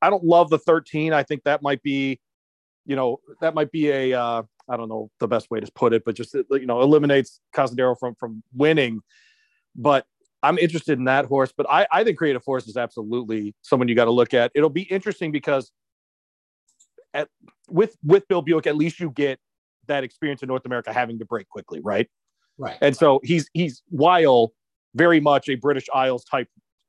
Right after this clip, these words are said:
Speaker 1: you know, rider, and he's great in the mile and a half and the mile and three sixteenths,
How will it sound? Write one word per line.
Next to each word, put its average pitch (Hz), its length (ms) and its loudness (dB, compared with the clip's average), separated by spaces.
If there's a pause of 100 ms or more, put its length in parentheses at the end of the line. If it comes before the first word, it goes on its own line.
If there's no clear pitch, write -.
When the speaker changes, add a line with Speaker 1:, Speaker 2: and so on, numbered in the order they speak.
Speaker 1:
you 139 120 -4
know, 120 100 -6
rider, 123 520 -2
and 123 160 -12
he's 123 180 -12
great 139 320 4
in 127 80 -2
the 123 80 -6
mile 127 260 0
and 120 80 -4
a 117 40 -2
half 123 200 0
and - 80 -20
the 123 60 -12
mile 120 180 -4
and 110 80 -8
three 117 120 -12
sixteenths, - 520 -4